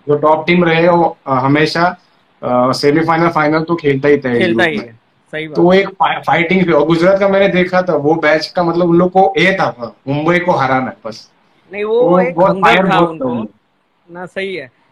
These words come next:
Speaker 2: नहीं, और दूसरा क्या था, नाइंटीज़ और उसमें जो मैं क्रिकेट खेल रहा था, और, अ, वहाँ पे हमेशा हमने देखा है कि हम लोग टी-, गेम बचाने के लिए खेलते थे। माने आप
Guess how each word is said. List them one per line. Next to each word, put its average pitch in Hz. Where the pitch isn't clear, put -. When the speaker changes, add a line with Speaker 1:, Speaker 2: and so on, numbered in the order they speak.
Speaker 2:
नहीं, 240
और 240
दूसरा 180
क्या 262
था, 247
नाइंटीज़ 185
और 226
उसमें 214
जो 190
मैं 175
क्रिकेट 175
खेल 170
रहा 160
था, 139
और, 160
अ, 170
वहाँ 151
पे 233
हमेशा 170
हमने 202
देखा 175
है 196
कि 196
हम 160
लोग 220
टी-, 196
गेम 220
बचाने 208
के 220
लिए 185
खेलते 139
थे। 135
माने 151
आप 190